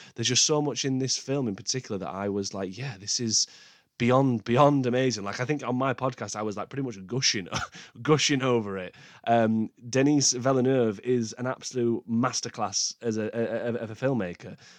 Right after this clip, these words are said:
You know, his work on, you know, Blade Runner twenty forty-nine was just stupendous. Like, when you look at the visuals and everything he got in that, you are blown away by it.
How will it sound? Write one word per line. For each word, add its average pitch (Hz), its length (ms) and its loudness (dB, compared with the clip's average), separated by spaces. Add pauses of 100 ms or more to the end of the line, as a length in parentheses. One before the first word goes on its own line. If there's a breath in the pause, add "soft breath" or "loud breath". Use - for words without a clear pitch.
(100)
You 117 80 0
know, 117 80 4
his 107 140 0
work 120 280 4
on, 107 300 2
you 110 140 -4
know, 101 80 0
Blade 113 280 2
Runner 107 360 2
twenty 110 240 -6
forty-nine 98 760 -2
was 107 520 -2
just 113 340 -4
stupendous. 123 640 0
Like, 110 160 0
when 127 140 2
you 123 100 2
look 131 340 2 (400 loud breath)
at 120 140 0
the 117 60 -2
visuals 117 500 2
and 113 80 -2
everything 113 240 -4
he 104 60 -4
got 107 220 2
in 104 120 -4
that, 107 340 -2
you 120 180 0
are 110 140 6
blown 110 480 2
away 120 300 0
by - 180 -8
it. 95 240 -14